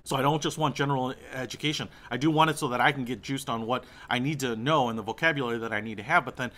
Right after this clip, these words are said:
I love having a professional come in and say, "Hey, you know, I'm looking at this and this and this of what you've got, and here's what I recommend," and that's what we're doing for people. So there's never gonna be a, a, a,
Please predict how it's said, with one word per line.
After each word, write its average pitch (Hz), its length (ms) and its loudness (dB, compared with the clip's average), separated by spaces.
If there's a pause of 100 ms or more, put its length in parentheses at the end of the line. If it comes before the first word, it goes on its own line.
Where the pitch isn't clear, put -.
(220)
I 113 80 2
love 135 240 4
having 127 240 -2
a - 40 -6
professional 117 440 -8
come 110 180 -6
in 113 80 -4
and 98 100 -8
say, 107 140 -4
"Hey, 107 320 -4
you 113 80 -10
know, 107 120 -6
I'm 107 180 -6
looking 123 200 -4
at 110 120 -6
this 143 180 0
and 113 80 -6
this 123 140 -6
and 117 100 -6
this 175 160 0
of 110 160 -6
what 120 180 -8
you've 135 120 -8
got, 139 160 0 (240)
and 107 100 -10
here's 127 180 -4
what 123 140 0
I 110 40 2
recommend," 113 500 -2
and 98 80 -6
that's 113 180 -6
what 117 100 -6
we're 104 80 -6
doing 123 220 -4
for 113 100 -10
people. 98 280 -10
So 117 120 -4
there's 104 220 -8 (300)
never 156 180 4
gonna 143 140 2
be 127 120 -2
a, 107 160 0 (240)
a, 104 160 -2 (200)
a, 101 140 -6